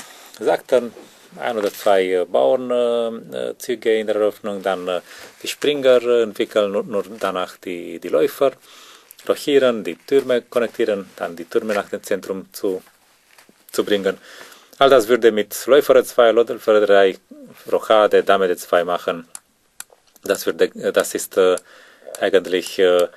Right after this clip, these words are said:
ein gutes Beispiel für, äh, was, äh, Weiß in klassi-, auf klassischer Weis-, äh, Weise sich entwickeln, äh, kann.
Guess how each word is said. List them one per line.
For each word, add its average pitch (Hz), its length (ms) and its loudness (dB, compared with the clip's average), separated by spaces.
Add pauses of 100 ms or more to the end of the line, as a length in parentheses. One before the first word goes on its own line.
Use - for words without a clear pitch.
(360)
ein 104 160 -2
gutes 107 240 2
Beispiel 95 420 0
für, 85 1080 0
äh, - 100 -20
was, - 340 -6
äh, 92 60 -4 (840)
Weiß 92 420 -4
in 87 140 -10 (160)
klassi-, - 320 -2 (340)
auf - 240 -12
klassischer - 400 0
Weis-, 92 380 0
äh, - 280 -8
Weise 92 300 -2 (360)
sich - 160 -6
entwickeln, 95 500 -4
äh, 90 180 -14
kann. - 200 -2